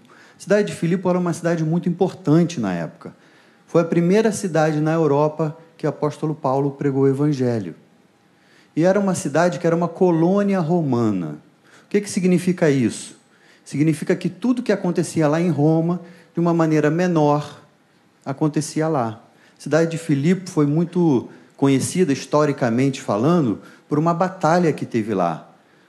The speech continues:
onde mataram Brutus e César, que foram quem tinha assassinado Júlio César. Não, Brutus e Cássio, que tinham assassinado Júlio César. Então, assim, historicamente falando, é uma cidade que tem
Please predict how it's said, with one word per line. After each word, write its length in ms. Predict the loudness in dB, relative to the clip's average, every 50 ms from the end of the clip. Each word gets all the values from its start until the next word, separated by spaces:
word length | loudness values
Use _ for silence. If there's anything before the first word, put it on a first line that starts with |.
| _ -2
onde 300 | 0 2 2 2 2 0
mataram 800 | 0 0 -2 -2 -2 0 2 2 2 2 2 0 -2 -4 -6 -10 -14 -20 -20 _ _ _ _
Brutus 640 | -8 -2 0 2 2 2 2 0 -2 -4 -2 -2 -4
e 80 | -4
César, 640 | -6 -4 0 0 2 2 2 2 0 -2 -4 -6 -8 -18 -20 -20 _ -6
que 100 | -4 -4
foram 280 | -2 0 0 0 0
quem 160 | 0 -2 -4 -4
tinha 220 | -4 -4 -4 -4
assassinado 680 | -4 -4 -6 -6 -4 -2 -2 0 0 0 -2 -2 -2 -4
Júlio 220 | -2 -2 -4 -4
César. 480 | -6 -4 -4 -4 -4 -4 -6 -10 -16 -18 -20 _ _ _ _ _ _ _
Não, 240 | -6 -2 -2 -2 -2
Brutus 440 | 0 0 0 0 0 0 -4 -4 -4
e 40 | -6
Cássio, 520 | -4 -2 -2 -2 -2 -4 -12 -16 -18 -20 -20 -20 -20 _ _
que 100 | -8 -8
tinham 220 | -4 0 0 0 0
assassinado 640 | 0 -2 -6 -6 -6 -4 -4 -2 -2 -2 -4 -4
Júlio 240 | -4 -4 -2 -4 -4
César. 440 | -6 -6 -6 -4 -4 -4 -6 -8 -10 -14 -20 -20 -12 _
Então, 160 | -2 -2 0
assim, 200 | 0 0 -2 -4
historicamente 960 | -4 -4 -2 0 2 2 2 0 0 0 0 2 2 2 2 2 0 -2 -4
falando, 380 | -6 -4 -4 -2 -2 -2 -2 -2
é 20 |
uma 160 | -2 -4 -4 -6
cidade 460 | -8 -6 -4 -2 -2 -2 -4 -6 -10
que 80 | -12
tem 340 | -8 -4 -2 -2 -2 -2 -4